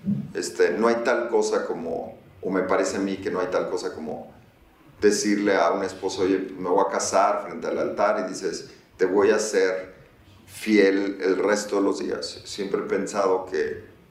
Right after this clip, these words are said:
pues, es una promesa, pues, bien difícil, pero si la promesa fuera, "Te voy a ser fiel hoy y mañana", y cumples esa promesa durante treinta años, es mucho más probable que acabes siendo fiel los treinta años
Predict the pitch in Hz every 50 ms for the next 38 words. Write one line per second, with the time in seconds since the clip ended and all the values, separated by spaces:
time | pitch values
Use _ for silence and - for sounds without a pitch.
0 | - - - - - 95 - - 104 101 95 - - - 87 95 95 95 92 -
1 | - 101 95 90 - - - - - - - - - - - - - - - _
2 | - - - - 98 87 98 104 104 104 98 98 - - 123 123 - - 92 -
3 | - - - - - - - - _ - - - - - - 95 104 104 - 107
4 | 98 101 95 95 95 98 98 101 107 104 - 113 110 - - 107 107 104 104 104
5 | - - 92 92 101 101 104 101 110 - - - - 104 101 101 98 98 - -
6 | - - - 104 104 110 107 107 101 - 92 98 101 104 107 107 107 - - -
7 | - - - - _ _ - - - - - - - - - - - - - -
8 | - - - - - - 107 107 - - 135 135 131 127 143 139 123 - - 123
9 | - 127 - - - 107 104 104 104 107 104 - 107 92 92 95 95 92 92 92
10 | 92 95 - - 98 101 101 - 104 - - - 107 104 - - - - 92 -
11 | 113 123 139 147 139 143 143 123 113 113 113 113 110 - 107 101 101 101 101 101
12 | 104 - - - - - 98 92 95 95 98 95 92 95 92 90 - 98 92 92
13 | 92 - - - 113 107 95 - 90 85 85 - - - - - -